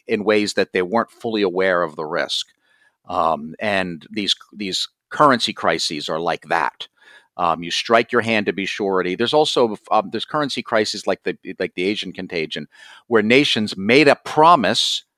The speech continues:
to stay pegged to the dollar, but they weren't willing to pay the price to stay pegged to the dollar. They wanted to debase their currency to goose their economy,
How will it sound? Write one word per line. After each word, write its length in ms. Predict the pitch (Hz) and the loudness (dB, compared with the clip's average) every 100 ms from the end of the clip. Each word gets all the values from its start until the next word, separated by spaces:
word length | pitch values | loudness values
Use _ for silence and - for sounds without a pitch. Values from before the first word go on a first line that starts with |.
| _ - | _ -10
to 80 | 113 | -2
stay 200 | - 101 | 0 0
pegged 360 | - 131 127 | 2 0 2
to 80 | 127 | -2
the 120 | 104 | 0
dollar, 540 | 98 120 101 71 78 - _ _ _ - | 4 4 4 0 -8 -14 _ _ _ 0
but 160 | 117 | 4
they 80 | 117 | 6
weren't 280 | 110 135 117 | 4 2 2
willing 260 | 123 120 107 | 2 2 0
to 80 | |
pay 220 | - 120 110 | -4 2 2
the 100 | 90 | 0
price 440 | - 127 120 - | 0 2 2 -2
to 120 | 98 | -6
stay 300 | - - 78 | -6 -4 -6
pegged 300 | - 80 73 | -4 -6 -6
to 60 | 76 | -8
the 100 | 78 | -6
dollar. 320 | 69 65 67 | -4 -4 -4
They 120 | 85 | -6
wanted 320 | 85 120 120 104 | 0 0 0 -2
to 100 | 98 | -6
debase 500 | 104 85 104 113 - | -6 -2 -2 0 -4
their 100 | 92 | -4
currency 560 | - 117 92 - 85 | -2 -2 -2 -6 -8
to 80 | 80 | -8
goose 320 | 73 113 104 | -4 -4 -4
their 140 | 101 82 | -2 -4
economy, 560 | - 175 113 71 90 | -2 -4 -2 -6 -10